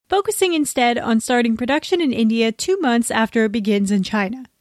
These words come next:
Apple officials noted the robust Chinese supply chain does not yet exist in India, and there was a greater risk due to Chinese secrecy measures being hard to replicate in India. Indian production is expected to begin in late October.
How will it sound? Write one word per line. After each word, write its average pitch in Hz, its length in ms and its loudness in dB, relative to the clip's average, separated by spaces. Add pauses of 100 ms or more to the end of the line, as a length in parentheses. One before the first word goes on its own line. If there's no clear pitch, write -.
(160)
Apple 214 300 0
officials 226 460 0
noted 220 260 2
the 208 100 0
robust 208 400 0
Chinese 214 380 2
supply 226 380 -2
chain 240 260 0
does 240 180 -4
not 370 200 -2
yet 359 160 -2
exist 359 400 -4
in 233 80 2
India, 202 480 0 (200)
and 262 140 0
there 277 100 2
was 254 140 -4
a 277 60 -2
greater 349 340 0
risk 233 380 -2
due 240 140 0
to 233 100 -4
Chinese 330 480 -2
secrecy 294 420 -4
measures 233 460 0
being 220 220 0
hard 302 260 -2
to 330 100 -4
replicate 214 580 -2
in 220 140 0
India. 202 400 -2 (340)
Indian 208 360 2
production 247 480 -2
is - 200 -8
expected 415 440 -2
to 403 100 -4
begin 247 380 2
in 320 260 -2
late 214 160 2
October. 208 560 -2